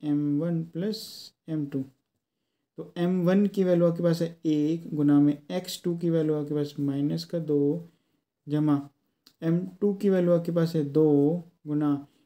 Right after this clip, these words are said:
एक्स वन की वैल्यू आपके पास है चार बटे में एम वन प्लस एम टू, यानी कि एक जमा में ये दो हो जाएगा।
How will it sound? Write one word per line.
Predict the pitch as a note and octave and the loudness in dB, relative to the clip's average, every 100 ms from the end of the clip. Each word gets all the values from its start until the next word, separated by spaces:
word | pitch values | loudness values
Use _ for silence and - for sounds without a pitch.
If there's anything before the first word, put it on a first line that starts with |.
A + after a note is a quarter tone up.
| _ | _
एक्स | E3 E3 - | -12 -8 0
वन | E3+ F3+ | 2 2
की | F#3 F3+ | 2 2
वैल्यू | E3+ E3 | 4 2
आपके | D#3+ E3 | 0 -2
पास | D#3+ E3+ | -4 -4
है | E3+ | -6
चार | - D3 C#3 D3 F#3 - _ _ _ _ _ _ - | -2 -2 0 -2 -4 -10 _ _ _ _ _ _ -10
बटे | D3 C#3+ D#3 | -6 0 2
में | D#3 D3 D#3 E3 - _ _ _ _ _ _ _ _ | 4 4 4 0 -10 _ _ _ _ _ _ _ _
एम | D3+ D#3 | -4 -2
वन | E3 F#3+ F#3+ | 0 0 -4
प्लस | - _ E3+ G#3+ - - - - - - _ - | -8 _ -4 -4 -4 -12 -14 -16 -20 -20 _ -6
एम | F3 E3 | -4 -2
टू, | D3+ | -2
यानी | C#3 C#3+ C#3+ | 2 2 2
कि | - - | -2 -6
एक | E3 D#3+ | -6 -4
जमा | D#3 D3+ D3+ | -2 0 0
में | G3 | 0
ये | A#3 G3 | 2 2
दो | D#3 | 4
हो | C#3+ | 4
जाएगा। | C3 C3 | 2 -2